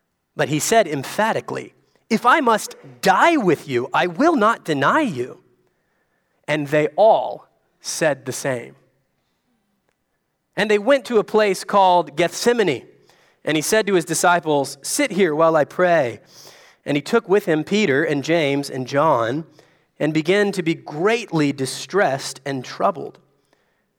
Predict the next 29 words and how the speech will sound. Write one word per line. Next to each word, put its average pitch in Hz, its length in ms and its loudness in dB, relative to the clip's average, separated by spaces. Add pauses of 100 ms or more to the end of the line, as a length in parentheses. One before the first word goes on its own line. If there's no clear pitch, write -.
(120)
And 143 120 -4
he 127 60 -4
said 185 260 0
to 160 80 -2
them, 131 400 -2
'My 151 200 0
soul 143 680 -2
is 135 220 -6
very 131 220 -2
sorrowful, 139 760 -4 (420)
even 156 380 -2
to 120 140 -10
death. - 640 -6 (800)
Remain 135 360 -2
here 143 400 -2
and 113 360 -8
watch.' - 640 -6 (800)
And 123 140 -8
going 147 240 2
a - 20 4
little 143 180 2
farther, 143 600 0 (260)
he 147 140 -6
fell 185 240 -2
on 160 140 2
the 127 60 -4
ground 139 600 -4 (480)
and 120 180 -14
prayed 156 600 -2